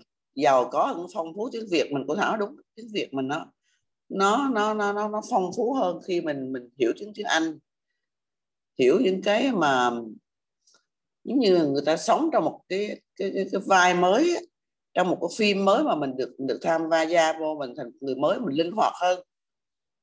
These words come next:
Cô thấy nhất là trong học thêm Pháp bằng tiếng Anh nữa,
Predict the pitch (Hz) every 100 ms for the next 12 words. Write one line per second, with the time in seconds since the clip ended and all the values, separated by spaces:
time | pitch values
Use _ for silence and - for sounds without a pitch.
0 | _ 180 185 233 269 277 160 156 175 247
1 | 277 - 160 165 160 156 - _ _ -
2 | 131 - 185 170 160 226 226 - - _
3 | _ _ _ - 135 - 175 165 156